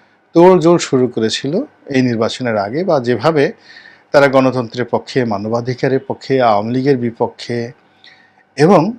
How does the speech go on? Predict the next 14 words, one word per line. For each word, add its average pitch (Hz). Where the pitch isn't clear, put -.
সাধারণ 135
মানুষের 117
পক্ষে 120
যেভাবে 185
রাস্তায় 104
নেমেছিল, 92
তাতে 180
মনে 135
হচ্ছিল 170
যে 101
বাংলাদেশকে 139
তারা 113
একটা -
দ্বিতীয় 123